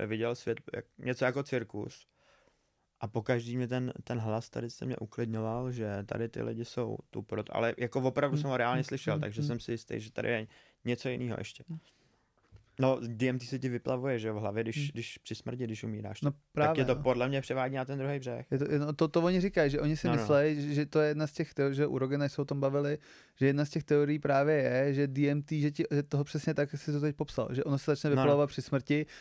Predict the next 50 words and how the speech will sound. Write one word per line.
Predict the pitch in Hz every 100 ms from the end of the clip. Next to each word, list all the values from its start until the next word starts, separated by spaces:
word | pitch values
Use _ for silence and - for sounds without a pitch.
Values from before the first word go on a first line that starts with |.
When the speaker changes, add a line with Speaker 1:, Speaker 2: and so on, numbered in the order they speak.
| -
Speaker 2:
tak, | - 147
aby | 156 156
uvolnil | 147 147 151 147
cestu | 151 - 147
pro | 139
duši, | 139 143 151
která | - 143 147
Speaker 1:
Mhm. | 147
Speaker 2:
by | 151
měla | 147 147
přejít | 143 147 143
zase | 139 139 147
do | 143
jiné | 143 147
dimenze, | 139 143 143
kde | 143
Speaker 1:
Je |
Speaker 2:
bude | 143 143
Speaker 1:
to |
tak. | 139
Speaker 2:
pokračovat, | 143 143 123 110 120
jo, | 117
jako, | 123 127 123 - - _
což | 135 127
mě | 135
přijde | 131 143 139
extrémně | 127 147 156
zajímavý. | 135 123 113 117
A, | 131
a | - 143
třeba | - 139
mě | 151
zajímá, | 139 139 143
jestli | 139 - 160
psychedelika | - 139 135 120 113 120
mohl-, | 123 127 139
hrály | 139 131 131 139
třeba | 131 143
nějakou | 139 143 151
roli | 139 139
při | - 139
tom, | 139
když | 139 139
jsi | 147
jako | 143 143
přestával | - 139 - 135 135 139
brát | 135 135 135
ty | 139
tvrdý | - 139
drogy. | 139 151 131